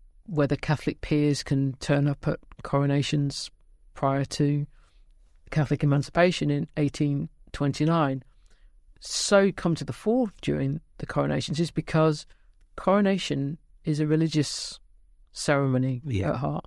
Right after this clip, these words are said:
Speaker 2: Yeah.
Speaker 1: It's a moment of anointment of the monarch by the Archbishop of Canterbury. It's religious to the core in that sense, what goes on
Speaker 2: Yeah.
Speaker 1: in Westminster Abbey. So if you have a, a really complicated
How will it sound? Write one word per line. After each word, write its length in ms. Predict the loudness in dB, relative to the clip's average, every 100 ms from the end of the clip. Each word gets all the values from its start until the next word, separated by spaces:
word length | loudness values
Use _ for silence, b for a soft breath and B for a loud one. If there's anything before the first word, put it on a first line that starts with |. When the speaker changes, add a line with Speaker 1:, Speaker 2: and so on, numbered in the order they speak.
| -6
Speaker 2:
Yeah. 200 | 0 0 -2 -14 -20 -20
Speaker 1:
It's 160 | -4 2
a 40 |
moment 580 | 4 6 4 2 0 -2 0
of 540 | 2 2 2 -4 -10 -20 -20 _ -20 -20 -20 -2
anointment 600 | 2 4 4 0 -4 -6 -12 -20 -20 -20 0
of 380 | 2 2 -4 -20 -20 -6
the 80 | -2
monarch 340 | 2 2 0 -4 -20 -20 -20 -10 2
by 200 | 4 6
the 120 | 4
Archbishop 640 | 2 -2 -4 -4 -4 -10 -20 -20 -20 _ _ _ -16
of 100 | -2
Canterbury. 480 | -2 -2 -4 -2 -2
It's 140 | 0
religious 360 | 2 4 2 0
to 120 | -2
the 100 | -2
core 420 | -2 0 0 -2
in 100 | -2
that 180 | -2 -2
sense, 340 | -4 -4 -2
what 140 | -4 0
goes 260 | 0 2
on 240 | 0 -2 -4
Speaker 2:
Yeah. 180 | -4 -6 -8 -10
Speaker 1:
in 440 | -2 0 2 -2 -2
Westminster 720 | -2 -2 -4 -6 -6 -6 -8 -4 -2
Abbey. 260 | -2 -2
So 120 | -2
if 220 | -2 0 2
you 120 | 2
have 160 | 2
a, 80 | 0 0
a 60 | -2
really 540 | 2 2 4 0 -2
complicated 1080 | -6 -2 -2 -4 -8 -2 -2 -2 -4 -4 -6